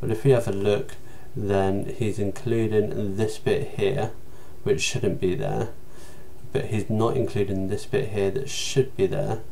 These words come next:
so they kind of cancel each other out. And these here, I mean, altogether, I think they're roughly cancelling each other out. So, um, does Nick's method give a good estimate? It's an estimate, so I'm gonna say yes,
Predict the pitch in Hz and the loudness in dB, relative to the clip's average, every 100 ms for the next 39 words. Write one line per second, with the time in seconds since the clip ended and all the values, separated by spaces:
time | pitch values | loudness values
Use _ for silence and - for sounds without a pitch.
0 | - - - - 117 117 - - 110 101 | -6 -6 -4 -2 0 0 -2 0 0 2
1 | 98 - 104 95 - 92 92 98 92 95 | 0 0 -2 -2 0 -2 -2 0 0 2
2 | 95 98 135 - - - - - - 101 | 4 4 2 -2 -6 -6 -6 -4 0 2
3 | 104 113 110 - - 101 98 92 90 87 | 4 4 4 0 -2 2 4 4 2 0
4 | - - - - - - 113 110 107 104 | -2 -6 -6 -6 -6 -4 2 6 6 4
5 | 120 104 98 98 98 - - 117 95 101 | 2 4 6 6 4 2 0 2 4 4
6 | 98 101 110 110 104 98 - 98 - 98 | 4 2 0 0 -2 -2 -2 -2 -2 0
7 | 92 95 95 92 95 95 - - - - | 0 2 0 0 -2 0 0 -2 -2 -4
8 | - - - - 107 95 92 - - - | -6 -6 -6 0 2 2 0 -4 -6 -6
9 | - 92 92 95 139 139 127 - 98 - | -2 0 2 4 2 4 0 0 -2 2
10 | 101 - 113 101 95 101 - 127 107 104 | 0 0 0 0 0 -4 0 2 2 0
11 | - 104 101 98 - - - - - - | 0 0 2 2 0 -4 -6 -6 -4 -2
12 | - - - - 127 - 110 104 98 - | 0 0 0 0 0 0 0 2 0 0
13 | 101 98 95 98 98 95 107 95 95 95 | 2 2 2 2 0 0 2 4 4 2
14 | - 113 98 110 113 110 - - | 0 -4 0 2 2 0 -4 -4